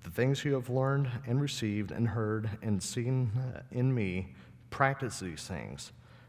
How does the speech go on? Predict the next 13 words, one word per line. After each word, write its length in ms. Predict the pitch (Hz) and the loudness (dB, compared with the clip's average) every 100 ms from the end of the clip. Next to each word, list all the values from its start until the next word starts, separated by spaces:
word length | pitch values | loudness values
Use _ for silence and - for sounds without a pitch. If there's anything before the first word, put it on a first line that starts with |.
| - | -2
and 120 | 95 | 0
the 60 | 98 | 4
God 180 | 107 107 | 4 2
of 120 | 92 | 0
peace 280 | - 123 - | -4 -4 -2
will 120 | 110 | -4
be 100 | 104 | -2
with 300 | 107 123 - | -2 -2 -4
you. 100 | - - - - - - - - - - - - - - - - - - - - - - - - | -10 -12 -18 -20 -20 -20 -20 -20 -20 -20 -20 -20 -20 -20 -20 -20 -20 -20 -20 -20 -20 -20 -20 -14
You'd 100 | - | -2
think, 360 | 143 127 - - | 2 2 0 -2
uh, 240 | 117 90 92 - | -2 0 -4 -2
Paul, 440 | 131 131 131 131 | 0 2 4 2